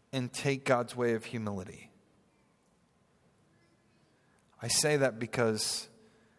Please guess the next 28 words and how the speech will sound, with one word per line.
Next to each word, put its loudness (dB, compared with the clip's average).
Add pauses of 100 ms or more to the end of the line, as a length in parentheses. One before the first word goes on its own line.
(480)
I 6
see 2
in 0
my -2
own 0
life, -2
and -4
for -4
us 0
as -6
a -10
church, -8
we -6
have -4
to -10
keep -8
praying. -12 (4000)
It 0
was 4
the 6
last 10
thing 0
I 4
wanted 2
to 0
do -2
last -2
night. -12